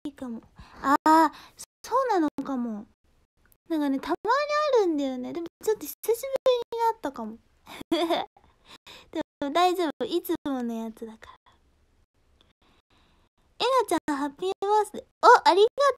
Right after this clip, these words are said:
とう。お誕生日。すごい。かわいいね。なんか絵文字つけるとコメントかわいい。<laughs> 早めに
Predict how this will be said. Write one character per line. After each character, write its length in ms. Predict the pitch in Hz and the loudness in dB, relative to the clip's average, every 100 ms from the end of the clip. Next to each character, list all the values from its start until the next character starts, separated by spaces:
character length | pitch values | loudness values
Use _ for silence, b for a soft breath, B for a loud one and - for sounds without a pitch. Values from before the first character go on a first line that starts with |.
| _ | _
と 100 | 427 | 4
う。 340 | 415 392 285 | 4 4 2
お 40 | 269 | -2
誕 300 | 320 320 311 320 - | -4 -4 -4 -6 -4
生 180 | 311 277 | -4 -4
日。 240 | 254 262 _ _ _ _ _ _ _ _ _ _ _ | -8 -12 _ _ _ _ _ _ _ _ _ _ _
す 120 | - 285 | -12 -6
ご 140 | 277 | -4
い。 40 | - _ 254 - | -6 _ -10 -6
か 160 | 302 | -2
わ 160 | 311 415 - 427 | 2 2 2 0
い 20 | |
い 40 | 285 | 0
ね。 180 | 214 - _ _ | -6 -14 _ _
な 100 | 277 | -6
ん 60 | 277 | -4
か 80 | 262 | -4
絵 80 | |
文 200 | 262 339 | -2 -2
字 120 | 415 403 | -2 -4
つ 120 | - | -4
け 160 | 415 359 | -2 -2
る 100 | 285 | -4
と 120 | 277 | -10
コ 160 | - | -8
メ 80 | 262 - | -10 -8
ン 120 | 285 294 | -8 -8
ト 100 | 294 | -14
か 100 | - | -12
わ 300 | 285 285 285 | -8 -6 -6
い 240 | 285 254 247 | -6 -8 -10
い。 80 | 277 _ _ _ _ _ B B - | -16 _ _ _ _ _ B B -8
<laughs> 340 | 294 277 262 339 _ _ _ _ _ _ _ _ _ _ _ _ B B B B B B - | -6 -4 -6 -10 _ _ _ _ _ _ _ _ _ _ _ _ B B B B B B -4
早 140 | 359 | -2
め 160 | 403 427 | -2 -4
に 120 | 415 | -6